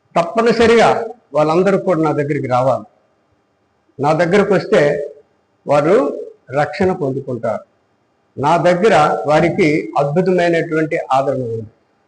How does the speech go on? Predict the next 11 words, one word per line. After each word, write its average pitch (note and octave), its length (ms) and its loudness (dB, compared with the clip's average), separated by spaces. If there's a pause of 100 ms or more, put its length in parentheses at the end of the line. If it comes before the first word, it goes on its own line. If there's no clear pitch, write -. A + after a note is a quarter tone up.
(500)
భూలోకము G#3 920 4 (1160)
శాశ్వతమైనటువంటిది F#3 1300 0
కాదు. E3+ 460 -2 (1040)
అయినప్పటికీ G3+ 580 2
కూడా F3+ 280 0
భూమికి G3 560 2
కూడా G#3+ 180 4
హెచ్చరిస్తున్నాడు F3 720 0
ఆయన. A2+ 160 -6 (760)
భూమికి G3+ 420 2
హెచ్చరిస్తున్నాడు, C#3+ 800 -2